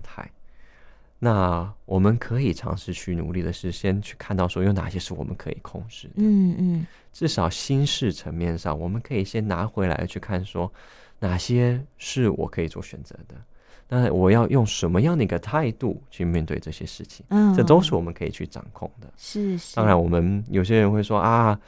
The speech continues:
Speaker 1: 那个，我就没有那么多资源，怎么可能做这些工作？”就是过得比较贫苦一点嘛。
Speaker 2: 嗯，嗯，嗯。
Speaker 1: 那当然，这个有一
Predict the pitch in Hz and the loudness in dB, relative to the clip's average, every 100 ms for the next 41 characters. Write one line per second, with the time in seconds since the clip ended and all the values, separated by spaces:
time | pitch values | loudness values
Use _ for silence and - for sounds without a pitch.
0 | - - - 127 120 104 101 95 90 87 | -20 -20 -12 -2 -2 2 4 6 6 4
1 | 87 90 107 139 139 120 123 123 120 127 | 2 0 -2 0 0 0 2 2 0 -2
2 | 117 98 98 98 104 104 92 92 - 107 | 2 2 2 -2 -2 0 2 0 -2 0
3 | 110 104 104 98 87 107 - - 110 87 | 0 2 0 0 -4 -8 -16 -8 -6 -4
4 | 82 80 95 90 90 _ - - 90 98 | -6 -4 -4 -4 -6 _ -20 -8 0 2
5 | 139 - - - 208 226 247 220 202 208 | 2 -2 -6 -6 -2 0 2 4 4 2
6 | 190 - 190 190 - - - - 110 107 | 2 0 0 0 -10 -20 -20 -4 0 2
7 | 101 85 85 104 - - - _ 143 127 | 2 2 0 -6 -14 -20 -20 _ -4 2
8 | 98 80 82 | 4 4 2